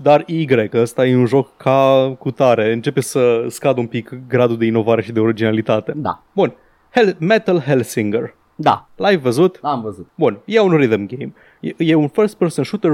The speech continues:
Speaker 1: rhythm game în care primești puncte dacă tragi când îți spune melodia cu ritmul ei să tragi.
Speaker 2: Da.
Speaker 1: E Guitar Hero, dar cu controle de Playsta-, de first person shooter.
Speaker 2: Ce să zic, not a fan.
Speaker 1: Am văzut un concept din ăsta pe Twitter de cineva care zice, „Uite, am făcut chestia asta rapid în
Speaker 2: Da.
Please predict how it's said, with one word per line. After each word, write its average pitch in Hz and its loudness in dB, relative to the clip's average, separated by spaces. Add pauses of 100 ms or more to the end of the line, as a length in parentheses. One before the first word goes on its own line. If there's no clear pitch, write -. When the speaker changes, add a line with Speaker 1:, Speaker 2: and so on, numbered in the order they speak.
Speaker 1:
rhythm 190 2
game 180 0
în 139 -2
care 156 2
primești 135 -4
puncte 160 -2
dacă 135 -2
tragi 151 -2
când 139 -2
îți 127 -2
spune 135 -2
melodia 117 0 (300)
cu 131 -4
ritmul 113 -2
ei 110 0
să - -4
tragi. 120 0
Speaker 2:
Da. 110 2
Speaker 1:
E - -18
Guitar 120 0
Hero, 202 0
dar 147 0
cu 147 -2
controle 135 -2
de 123 -4
Playsta-, 123 -4
de 117 2
first 127 -2
person 113 -8
shooter. 180 -4
Speaker 2:
Ce - -8
să 165 -2
zic, 123 -2
not 147 0
a 135 0
fan. 101 -6
Speaker 1:
Am 151 -2
văzut 139 -2
un 180 0
concept 135 -2
din 123 -6
ăsta 123 -4
pe 101 0 (100)
Twitter 113 0
de 110 -2
cineva 113 -2
care 110 0
zice, 110 -2
„Uite, 123 0
am 120 0
făcut 120 -6
chestia 123 -2
asta 120 0
rapid 110 -2
în 101 -2
Speaker 2:
Da. 110 -2